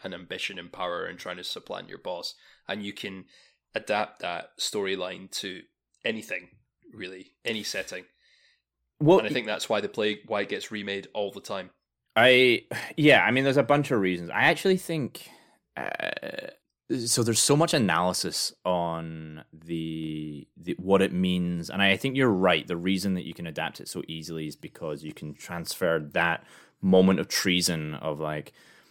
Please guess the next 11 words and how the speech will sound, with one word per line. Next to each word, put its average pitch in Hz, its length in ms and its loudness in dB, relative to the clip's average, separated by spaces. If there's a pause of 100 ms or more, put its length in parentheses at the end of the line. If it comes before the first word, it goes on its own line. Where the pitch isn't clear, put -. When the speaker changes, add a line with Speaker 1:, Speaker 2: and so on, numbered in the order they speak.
(260)
Speaker 2:
a 82 240 6
general 85 540 2
killing 80 320 -4
the 73 60 -8
king 85 460 0
into, 82 420 -4
to - 200 -6
your 82 120 0
point, 80 480 -2
just, - 280 -2
like, 73 380 -8